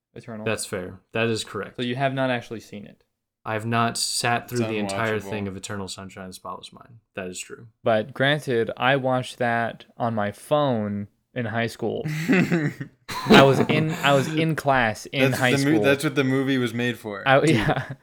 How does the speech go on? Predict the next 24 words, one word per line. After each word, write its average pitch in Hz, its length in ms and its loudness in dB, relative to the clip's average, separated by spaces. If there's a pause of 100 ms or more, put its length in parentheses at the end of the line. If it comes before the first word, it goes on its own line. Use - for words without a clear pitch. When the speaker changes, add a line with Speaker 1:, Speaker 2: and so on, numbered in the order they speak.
Speaker 1:
<laughs> - 240 -20
Speaker 2:
Dude, 120 320 -2
I 113 180 4
was 127 240 0
so, 117 680 0
I 117 120 0
cannot, 117 580 -4
that 113 180 -4
casting 120 480 -8
sucks. - 560 -6
Jim 113 260 -8
Carrey, 107 600 -6 (720)
I 110 100 -2
love 117 320 0
you 92 500 -4 (540)
a 120 60 -4
little 107 260 0
bit, 113 400 -2 (420)
but 107 200 -2
not 110 180 -2
really. 110 500 -2
You're 104 100 -12
kinda 104 220 -6
whack. 107 440 -8